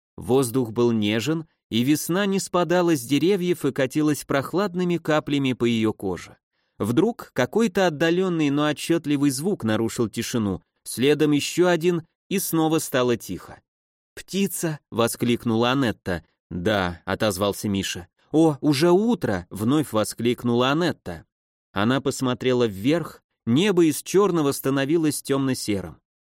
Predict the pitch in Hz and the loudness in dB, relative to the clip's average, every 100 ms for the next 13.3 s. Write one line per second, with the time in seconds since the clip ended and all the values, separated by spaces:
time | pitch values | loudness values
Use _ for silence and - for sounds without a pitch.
0 | _ 92 156 180 170 - 160 160 156 160 | _ 2 4 4 2 -2 0 2 2 2
1 | 156 151 - 143 170 175 175 165 _ _ | 2 0 -2 -2 0 0 -2 -2 _ _
2 | 101 117 120 139 151 165 151 151 135 - | 0 0 2 0 2 2 2 2 0 -2
3 | 135 139 170 160 147 135 135 120 151 143 | -2 0 2 2 0 0 -2 -2 0 -2
4 | 139 123 123 120 - - 80 76 _ _ | -2 -2 0 0 -4 -6 -8 -10 _ _
5 | _ _ - 123 123 160 156 151 151 147 | _ _ -2 0 2 2 2 2 0 0
6 | 139 - 190 165 127 - 185 185 107 85 | -2 -2 -4 -4 -4 0 0 0 -2 -6
7 | - _ - 131 135 156 190 - 175 165 | -14 _ -6 -2 0 0 -2 -2 -2 -2
8 | 214 180 165 156 156 147 160 151 - 147 | -4 -2 -4 -2 -2 0 0 0 0 -2
9 | 135 127 95 - 80 76 _ _ _ _ | 0 -2 -2 -6 -12 -12 _ _ _ _
10 | _ 95 113 123 131 127 - 139 107 120 | _ -2 0 2 0 -2 -2 -2 0 0
11 | 139 - 151 151 - 202 143 110 92 110 | 0 -2 -4 -4 0 0 0 -2 0 0
12 | 117 117 117 117 92 120 - 147 117 98 | 0 -2 -2 -2 -2 -4 0 0 0 -2
13 | 104 110 87 | -2 -2 -4